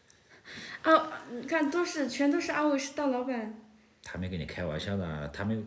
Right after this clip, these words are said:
Speaker 2: 怕你，你那个啥嘛，你嫌弃我嘛，就说是，我是大老板嘛。
Speaker 1: 我要嫌弃你的话，你都已经不会坐在这儿了。
Speaker 2: 那我坐在哪里啊？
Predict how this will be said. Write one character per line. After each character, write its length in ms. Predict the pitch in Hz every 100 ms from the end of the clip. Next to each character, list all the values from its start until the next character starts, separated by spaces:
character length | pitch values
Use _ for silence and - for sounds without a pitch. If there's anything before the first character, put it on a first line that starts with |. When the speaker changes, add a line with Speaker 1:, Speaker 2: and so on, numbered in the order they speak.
| -
Speaker 2:
怕 160 | - 131
你， 100 | 92
你 220 | 78 82
那 60 | 101
个 100 | 117
啥 160 | - 85
嘛， 180 | 90 71
你 100 | 76
嫌 220 | - 85
弃 180 | - -
我 180 | 82 71
嘛， 280 | 76 71 - - - - _
就 100 | -
说 380 | 101 - 95 95 - - - - - _ - - -
是， 280 | - - -
我 40 | 73
是 160 | -
大 120 | 98 98
老 120 | 76
板 140 | 78 82
嘛。 60 | 233
Speaker 1:
我 60 |
要 160 | 240 262
嫌 240 | 262 254
弃 160 | 240 294
你 160 | 254
的 80 | 226
话， 140 | 226 247
你 120 | 240
都 80 | 240
已 80 |
经 160 | 233 233
不 140 | -
会 100 | 247
坐 140 | 262 262
在 100 | 254
这 160 | 254
儿 120 | 262 226
了。 100 | 208 233 - - -
Speaker 2:
那 160 | 160
我 120 | 131
坐 160 | 139 185
在 80 | 165
哪 180 | 127 135
里 160 | 139
啊？ 100 | -